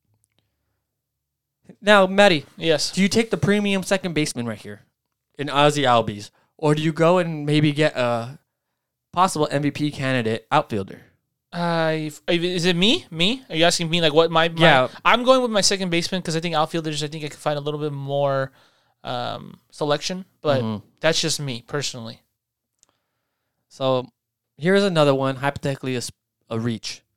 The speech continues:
Speaker 1: but I think it's a great pick for
Speaker 2: Yeah.
Speaker 1: him. Versatility, M V P candidate,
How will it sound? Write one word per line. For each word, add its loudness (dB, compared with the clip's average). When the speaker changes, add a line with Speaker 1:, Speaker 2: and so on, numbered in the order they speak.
Speaker 1:
but -6
I -4
think -8
it's -10
a -10
great -6
pick -14
for -12
Speaker 2:
Yeah. -6
Speaker 1:
him. -8
Versatility, -4
M -4
V 0
P -8
candidate, -2